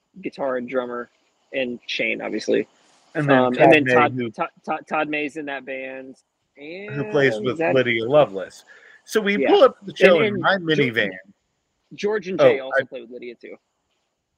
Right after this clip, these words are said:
Speaker 2: Oh,
Speaker 1: They're
Speaker 2: George
Speaker 1: all,
Speaker 2: and
Speaker 1: they,
Speaker 2: Jay.
Speaker 1: they,
Speaker 2: Yes.
Speaker 1: they, they double, they,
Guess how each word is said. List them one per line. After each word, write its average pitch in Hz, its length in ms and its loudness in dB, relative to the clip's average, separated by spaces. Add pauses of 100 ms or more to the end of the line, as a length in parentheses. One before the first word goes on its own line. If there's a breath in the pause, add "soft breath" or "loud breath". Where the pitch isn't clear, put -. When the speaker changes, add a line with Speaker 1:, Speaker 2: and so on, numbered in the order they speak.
(400)
Speaker 2:
Oh, 127 240 2 (200)
Speaker 1:
They're 139 180 4
Speaker 2:
George 127 100 6
Speaker 1:
all, 120 60 -4
Speaker 2:
and 117 120 -8
Speaker 1:
they, 107 220 2
Speaker 2:
Jay. 101 100 -12
Speaker 1:
they, 165 260 -4
Speaker 2:
Yes. 101 280 -12 (100)
Speaker 1:
they, 185 240 -14
they 180 140 -4
double, 185 320 -4
they, 170 360 -8